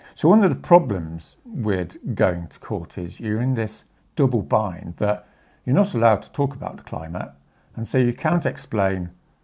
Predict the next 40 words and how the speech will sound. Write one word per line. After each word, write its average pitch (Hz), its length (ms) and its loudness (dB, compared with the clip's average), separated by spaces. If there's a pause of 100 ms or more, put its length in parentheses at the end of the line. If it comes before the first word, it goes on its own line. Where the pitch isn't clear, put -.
(160)
that 104 360 -2 (200)
it's - 240 -8
actually 95 560 -6 (680)
completely 135 540 0
beyond 104 360 0
politics. - 640 -10 (520)
And 127 140 -2
so 135 220 2
because 139 320 -2
you 131 60 -2
can't 123 260 0
explain 147 420 -2
that, 82 320 -6 (220)
they 117 120 2
assume 110 560 0
it's 98 220 -8
another 104 340 0
environmental 98 720 0
issue. - 420 -12 (680)
And 135 140 -2
so 151 80 2
it's - 160 0
political. - 640 -8 (400)
And 120 140 -4
so 117 180 2
they're 107 220 2
within 110 400 0
their 95 160 2
rights 101 360 0
to 98 60 -14
say, 90 280 -6
"We 101 40 -8
don't 156 140 -4
want 110 140 -4
to 127 60 -2
hear 143 100 -2
about - 180 -10
the - 60 -18
climate 92 320 -6
crisis. 92 500 -6